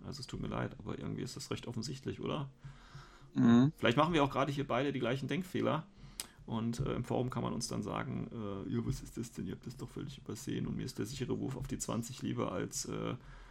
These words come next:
Speaker 1: äh, näher am Ziel zu sein.“ Aber das ist ja vielleicht auch einfach nur eine persönliche, ähm, Einstellung.
Speaker 2: Ja, also, ja.
Speaker 1: Ja, irgendwie schon,
Speaker 2: Ja,
Speaker 1: ne?
Speaker 2: lass es so stehen.
Speaker 1: <laughs> Lass mal, mal so stehen. Gut,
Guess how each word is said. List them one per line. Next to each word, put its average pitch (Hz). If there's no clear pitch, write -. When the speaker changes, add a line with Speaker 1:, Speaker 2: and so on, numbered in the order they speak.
Speaker 1:
äh, 101
näher 107
am 104
Ziel 123
zu -
sein.“ 90
Aber -
das 107
ist -
ja 107
vielleicht -
auch -
einfach 110
nur -
eine -
persönliche, -
ähm, 95
Einstellung. -
Speaker 2:
Ja, 120
also, 120
ja. 117
Speaker 1:
Ja, 95
irgendwie 104
schon, 113
Speaker 2:
Ja, 113
Speaker 1:
ne? 117
Speaker 2:
lass 123
es -
so 117
stehen. 117
Speaker 1:
<laughs> -
Lass 139
mal, 135
mal 120
so 127
stehen. -
Gut, 156